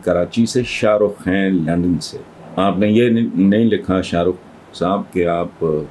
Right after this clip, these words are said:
पाकिस्तान के शाहरुख हैं या इंडिया के शाहरुख हैं और आजकल लाहौर से, अ, आप, अ, बॉम्बे से लंदन बैठे हैं। बहरहाल, वो कहते हैं जी कि ये सब दोस्तों का मुश्तरका सवाल है, हम इकट्ठा कर लेते हैं। पहले अगर, अ, और तरह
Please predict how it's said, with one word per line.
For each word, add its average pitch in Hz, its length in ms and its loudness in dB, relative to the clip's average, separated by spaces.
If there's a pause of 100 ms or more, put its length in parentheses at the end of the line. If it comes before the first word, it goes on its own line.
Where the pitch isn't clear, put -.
(1200)
पाकिस्तान 95 500 0
के 98 120 -4
शाहरुख 95 420 0
हैं 101 120 0
या 95 180 0
इंडिया 92 320 2
के 95 100 -4
शाहरुख 87 420 -2
हैं 87 120 -2
और 82 120 -2
आजकल 80 360 -2
लाहौर 73 260 -8
से, - 200 -10
अ, 82 520 -2
आप, 80 280 -4
अ, 78 420 -4
बॉम्बे 87 280 -4
से 73 320 -6 (1700)
लंदन 87 340 2
बैठे 69 280 -6
हैं। 64 80 -16 (120)
बहरहाल, 101 300 2 (1200)
वो - 60 -4
कहते 151 280 0
हैं 151 80 -2
जी 151 160 0
कि 127 100 0
ये 139 140 4
सब 147 260 0
दोस्तों 104 320 2
का 76 160 -4
मुश्तरका 120 460 0
सवाल 113 380 0
है, 131 80 0
हम 120 140 2
इकट्ठा 120 300 -2
कर 90 180 -4
लेते 82 240 -6
हैं। 78 100 -8
पहले 107 260 0
अगर, 92 200 0
अ, - 1120 -10
और 92 100 0
तरह 104 300 0